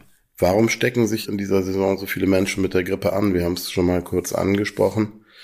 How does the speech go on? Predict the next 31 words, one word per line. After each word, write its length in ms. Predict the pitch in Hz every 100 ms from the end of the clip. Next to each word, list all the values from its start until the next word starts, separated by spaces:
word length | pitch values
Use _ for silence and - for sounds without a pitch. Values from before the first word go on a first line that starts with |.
| - - - - - _ _ -
Aber 280 | 92 90 95
ist 140 | 92
es 140 | 98
jetzt 200 | 101 95
wirklich 400 | 95 101 - -
nur 500 | 101 95 98 113 135
die 520 | 127 117 113 113 110 -
Problematik 880 | - 98 95 92 87 98 113 107
mit 180 | 92 92
den 120 | 92
Masken? 720 | 85 76 - - 135 165 - _ _ _ _
Oder 220 | - 92
gibt's 220 | 87 87 -
noch 160 | 87
andere 260 | 82 82 85
Gründe 320 | 82 85 82
dafür, 300 | 82 80 92
dass 200 | 85 -
es 140 | -
gerade 340 | - 80 80 82
in 140 | 85
dieser 260 | 82 80 80
Saison 380 | 82 80 80 82
so 80 | 82
viele 220 | - 85
Menschen 380 | 82 82 - 85
mit 160 | -
Grippe 300 | - 85 92
gibt 280 | 92 90 -
und 140 | -
Erkältung? 580 | - - 82 80 - 87